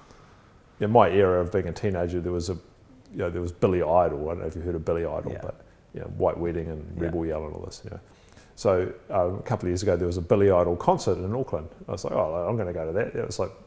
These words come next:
Speaker 1: "It's my youth, man." So I'm over at Western Springs at this Billy Idol concert. And, um, you know, they have these sort of public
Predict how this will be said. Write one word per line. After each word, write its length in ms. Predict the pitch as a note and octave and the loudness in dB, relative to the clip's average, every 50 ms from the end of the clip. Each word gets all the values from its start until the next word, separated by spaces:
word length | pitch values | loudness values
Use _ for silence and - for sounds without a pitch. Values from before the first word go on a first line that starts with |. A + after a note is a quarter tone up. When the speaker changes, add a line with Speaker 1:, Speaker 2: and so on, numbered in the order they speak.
| - _ - | -20 _ -18
Speaker 1:
"It's 160 | - - - | -18 -12 -8
my 80 | - E2 | -6 -4
youth, 280 | F#2 A2+ C3+ C3+ - - | -2 0 0 0 -2 -4
man." 220 | E2+ E2+ F#2+ B2+ | -8 -8 -8 -8
So 260 | - - - F#2+ G2 G2 - - - - - - - - | -8 -6 -2 -2 -2 -4 -6 -12 -20 -20 -20 -20 -16 -4
I'm 80 | - G#2 | 2 2
over 180 | G#2+ G2+ F#2+ F2 | 4 4 4 2
at 60 | G2 | 2
Western 280 | G#2 G2 - - G2+ | 0 0 0 -2 -6
Springs 340 | F#2 - - G2+ G2+ F#2+ - | -6 -4 -2 -2 -2 -2 -2
at 80 | - F#2+ | -4 -6
this 120 | F#2+ F2 - | -6 -8 -6
Billy 300 | - - G2+ F#2+ F#2+ F#2 | 2 2 4 4 6 4
Idol 260 | F#2 F#2+ G2 F#2+ F2+ | 4 4 4 2 0
concert. 460 | F2 - - F2+ - - - G2 - - - _ _ - - - - - - - - - - | -2 -4 -8 -8 -8 -10 -14 -14 -16 -16 -20 _ _ -20 -20 -20 -20 -20 -20 -20 -20 -20 -10
And, 460 | - G#2+ G#2 G2 F#2+ F#2+ F#2+ - - - - - _ - - - - - - | -4 -2 0 0 0 -2 -4 -6 -8 -12 -18 -20 _ -20 -20 -20 -12 0 4
um, 460 | F2+ F2+ F2 F2 F2 F2+ F2+ G2 - - - - - - - - _ _ _ - - | 4 6 6 4 2 -2 -6 -10 -12 -14 -20 -20 -20 -20 -20 -20 _ _ _ -4 2
you 80 | G2+ | 2
know, 60 | F#2+ F2 | 2 4
they 80 | F2 | 4
have 100 | G2 F#2+ | 2 2
these 140 | F#2 F2 - | 0 -2 -2
sort 140 | - G2 F2 E2 | -2 -4 -4 -4
of 40 | - - - - - - - - - _ - | -6 -12 -20 -20 -20 -20 -20 -20 -20 _ -10
public 340 | - - A2 G2 F2+ - | 0 0 0 0 0 -6